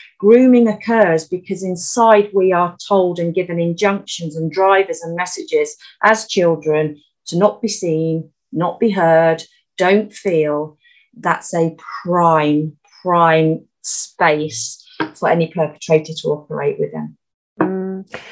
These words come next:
Speaker 2: And actually, let's go on to Ian then, because Ian has, uh, and it is in the public domain, um, Ian, uh, is now fifty-three, um, and had an excellent,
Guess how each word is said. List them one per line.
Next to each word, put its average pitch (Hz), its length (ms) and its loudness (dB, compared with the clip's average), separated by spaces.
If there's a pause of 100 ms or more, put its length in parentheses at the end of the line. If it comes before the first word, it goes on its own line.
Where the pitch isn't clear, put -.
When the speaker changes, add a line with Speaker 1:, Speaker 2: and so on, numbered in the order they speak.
(140)
Speaker 2:
And 285 100 -2
actually, 262 260 2
let's 240 200 2
go 214 260 2
on 208 120 0
to 208 160 -10
Ian 190 340 -4
then, 185 260 -8
because 202 480 -2
Ian 208 420 2 (120)
has, 185 680 -8
uh, - 40 -8
and 185 260 0
it 247 80 0
is 254 180 2
in 254 100 0
the 247 80 0
public 220 380 -2
domain, 208 640 -6
um, 185 680 -2 (180)
Ian, 196 500 0 (180)
uh, 180 320 -8 (120)
is 180 600 -2 (640)
now 185 160 -8
fifty-three, 185 840 -8 (520)
um, 190 500 0 (180)
and 208 300 0
had 220 160 -2
an 214 100 2
excellent, 226 600 -2